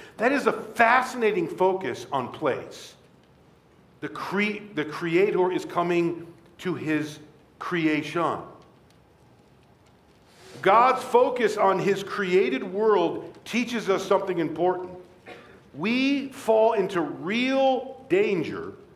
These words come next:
when we separate spiritual things from the created physical world.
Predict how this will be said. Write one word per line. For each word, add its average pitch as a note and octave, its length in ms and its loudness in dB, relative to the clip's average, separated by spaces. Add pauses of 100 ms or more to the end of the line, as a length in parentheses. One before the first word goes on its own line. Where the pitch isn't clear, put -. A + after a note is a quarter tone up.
(840)
when G3+ 220 4
we G3+ 120 0
separate F#3+ 720 2
spiritual G3 600 0
things D#3 580 0
from D3 160 -4
the C3+ 80 0
created C#3 480 -2
physical A#2 320 -6
world. F2 320 -10